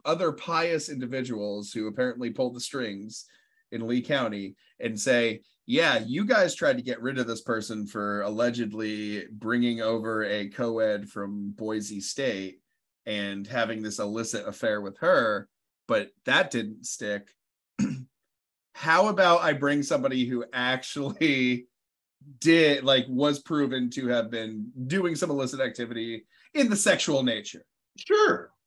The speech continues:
Speaker 2: Uh, but it didn't work with her. I mean,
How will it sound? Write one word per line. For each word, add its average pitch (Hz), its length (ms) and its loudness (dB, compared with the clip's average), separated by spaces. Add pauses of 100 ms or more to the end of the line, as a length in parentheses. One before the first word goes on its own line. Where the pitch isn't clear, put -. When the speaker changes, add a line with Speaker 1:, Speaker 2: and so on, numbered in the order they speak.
(360)
Speaker 2:
Uh, 190 420 4
but 240 260 4 (760)
it 185 220 4
didn't 240 380 4
work 160 460 -2 (540)
with 147 160 -4
her. 151 320 -4
I 208 60 6
mean, 196 360 0